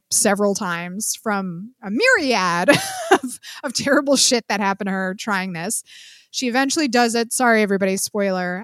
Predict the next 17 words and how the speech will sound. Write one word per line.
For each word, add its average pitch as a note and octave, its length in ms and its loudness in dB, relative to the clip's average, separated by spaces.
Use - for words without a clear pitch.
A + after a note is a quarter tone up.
Um, G3+ 500 -4
but C#4 140 4
it's, C#4+ 180 0
like, C4 160 0
a B3 100 0
very, G#3 720 2
you C4+ 160 4
could B3 200 -2
tell B3 220 4
it A3+ 100 4
was G#3 160 -2
a F#3+ 60 -6
grueling, F#3 1000 0
um, F3+ 760 -2
process G#3 600 4
filming F3 340 -2
this - 440 -6